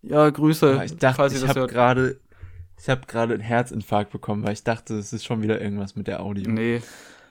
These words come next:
Speaker 2: Ah.
Speaker 1: Och, nee. Ja, liebe Grüße an euch. Ähm.
Speaker 2: Übrigens, äh,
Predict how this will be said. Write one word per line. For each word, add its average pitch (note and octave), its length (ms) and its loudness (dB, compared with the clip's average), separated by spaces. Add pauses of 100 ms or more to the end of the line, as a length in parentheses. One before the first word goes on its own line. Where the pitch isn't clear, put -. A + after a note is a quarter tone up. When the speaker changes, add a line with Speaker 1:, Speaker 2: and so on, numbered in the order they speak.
(520)
Speaker 2:
Ah. A#2+ 480 2
Speaker 1:
Och, - 160 -10
nee. B2+ 480 -6 (160)
Ja, B2+ 200 2
liebe C3 240 2
Grüße C3 380 0
an A2+ 100 -2
euch. A#2+ 440 -2 (1600)
Ähm. A2 320 -4
Speaker 2:
Übrigens, B2+ 560 -2
äh, G#2+ 420 0